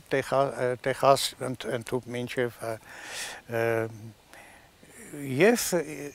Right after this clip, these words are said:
էդ-, էդտեղ աճեցնում են, հետո սպանդ տանում են, վաճառում են, շատ սխեմաներ կան, բայց հիմնական, ը, հիմնական սխեմաները նա է, որ, ասենք,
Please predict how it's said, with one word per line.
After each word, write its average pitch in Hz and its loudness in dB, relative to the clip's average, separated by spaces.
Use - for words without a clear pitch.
էդ-, 147 -2
էդտեղ - 6
աճեցնում 170 6
են, 220 8
հետո 165 8
սպանդ 196 10
տանում 160 8
են, 185 4
վաճառում 143 4
են, 170 2
շատ 196 6
սխեմաներ 117 0
կան, - -8
բայց 170 8
հիմնական, 190 2
ը, 147 0
հիմնական 160 0
սխեմաները 185 0
նա 170 2
է, 233 4
որ, 185 2
ասենք, 156 -2